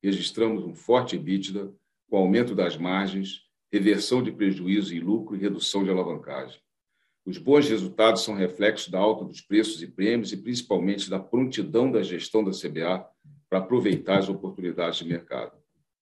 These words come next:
Vamos continuar focados na nossa estratégia de crescimento do negócio, acelerando nossos projetos na área de alumínio primário, reciclagem, energia e sustentabilidade.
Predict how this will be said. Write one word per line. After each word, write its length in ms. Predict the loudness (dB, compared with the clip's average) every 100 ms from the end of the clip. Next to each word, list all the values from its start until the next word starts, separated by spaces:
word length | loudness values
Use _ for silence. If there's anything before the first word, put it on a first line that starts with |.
| _ _ _ _ _ _ _ _ _ _ _
Vamos 280 | 6 8 8
continuar 560 | 2 0 2 2 6 4
focados 560 | 4 2 6 4 4
na 100 | 2
nossa 220 | 0 0 -2
estratégia 500 | -4 0 2 2 0
de 80 |
crescimento 460 | -4 -6 -2 -2 -2
do 60 | 0
negócio, 520 | -2 -2 -4 -6 -10
acelerando 600 | -2 2 4 6 4 4
nossos 240 | 2 0
projetos 560 | -2 -2 2 2 2 -2
na 100 | 0
área 220 | 2 2
de 80 | 0
alumínio 340 | -2 -2 -2
primário, 560 | -4 -6 -2 2 2 2
reciclagem, 720 | -2 -8 -6 0 4 4 2
energia 440 | -2 -2 -6 -4 -4
e 20 |
sustentabilidade. 840 | -4 -4 -4 -2 -2 -2 -8 -10